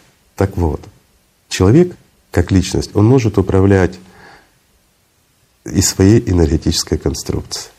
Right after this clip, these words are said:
Существуют определённые техники. Допустим, для того, чтобы человек прошёл, получил опыт в своём,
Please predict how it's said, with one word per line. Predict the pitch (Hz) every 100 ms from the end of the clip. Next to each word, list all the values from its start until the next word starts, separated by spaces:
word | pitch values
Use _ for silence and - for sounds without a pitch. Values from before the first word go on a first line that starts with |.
| _ _
Существуют | - 104 123 120 180 180
определённые | 101 95 87 95 131 110 92
техники. | - 80 - - - - - _ _ _ _ _
Допустим, | - 87 - 160 - 107 98 - _ _ _ _ _ _ - - -
для | 87 80 104 117 110 92 - _ _ _ _
того, | 90 98 131
чтобы | - 104 87 90 85 - -
человек | - 87 101 113 -
прошёл, | - 85 - 107 101
получил | - 87 78 - 95 82 -
опыт | 90 90 - 90 -
в | -
своём, | - 80 85 85